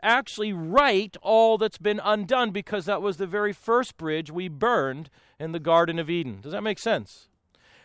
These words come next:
Thus, you can see that if God has such a premium on the concept of faith,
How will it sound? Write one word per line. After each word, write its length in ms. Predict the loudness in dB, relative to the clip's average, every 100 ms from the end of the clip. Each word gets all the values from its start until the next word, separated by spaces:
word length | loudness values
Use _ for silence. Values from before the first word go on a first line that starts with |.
| _
Thus, 380 | -2 2 4 2
you 80 | -4
can 180 | -4 -8
see 500 | -8 -4 -2 -2 -2
that 200 | -2 -2
if 100 | -2
God 280 | 4 4 4
has 260 | 0 -2
such 280 | -2 -6 -4
a 60 | -8
premium 680 | -8 -6 -2 0 2 2
on 120 | 2 0
the 80 |
concept 720 | -2 2 2 2 0 0 0
of 180 | -2 -6
faith, 440 | -4 0 2 2